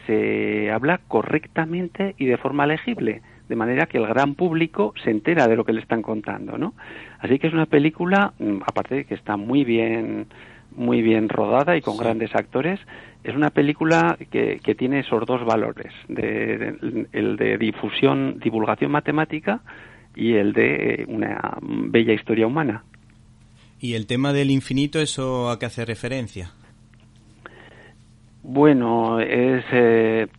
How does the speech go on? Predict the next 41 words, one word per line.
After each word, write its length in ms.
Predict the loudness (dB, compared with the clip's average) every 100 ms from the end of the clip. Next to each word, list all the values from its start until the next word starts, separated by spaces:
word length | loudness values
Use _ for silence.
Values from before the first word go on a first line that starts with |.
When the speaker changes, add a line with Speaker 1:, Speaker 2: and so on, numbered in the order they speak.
| -20 -20 -20 _ -6
Speaker 1:
es, 120 | -2 -2 0
eh, 400 | 2 2 2 -2
un 140 | -4 0
título 320 | 0 2 4
de 80 | 4
tipo 260 | 2 2
metafórico. 720 | 4 2 0 -2 -2 -6 -10 -12
Speaker 2:
Sí. 180 | -10 -8
Speaker 1:
No, 520 | -4 0 0 2 0
no, 200 | 0 -2 0
no 140 | 0
es 80 | 0
que 100 | 0
estudiase, 1200 | -2 -2 -2 0 2 2 2 -2 0 0 -2 -2
em, 140 | -6 -4
a 80 | -2
ver, 180 | 0 0
el 80 | -2
matemático 560 | -4 -2 -4 -4 -6 -6
que 500 | -4 -2 0 -2 -4 -10 -14
estudió 380 | -8 -4 -2
sobre 140 | 0 0
todo 100 | 2
el 60 | 0
infinito 380 | 0 -4 0 0
fue 220 | 2 0
George 240 | 0 -2 -2
Cantor 480 | 0 2 0 -2 -4
a 300 | -6 -4 -4
Speaker 2:
Sí. 40 | -6
Speaker 1:
comienzos 640 | -4 -2 -2 -2 -4 -2
de, 340 | -2 0 0 -4 -12 -20 -10
a 100 | -8
finales 460 | -2 0 2 2 2
del 140 | 0 0
siglo 200 | -2 -2
diecinueve 580 | -4 -4 -4 -2 0
y 40 | -2
comienzos 460 | -2 -4 -4 -4
del 140 | 0 0
veinte, 380 | 2 2 2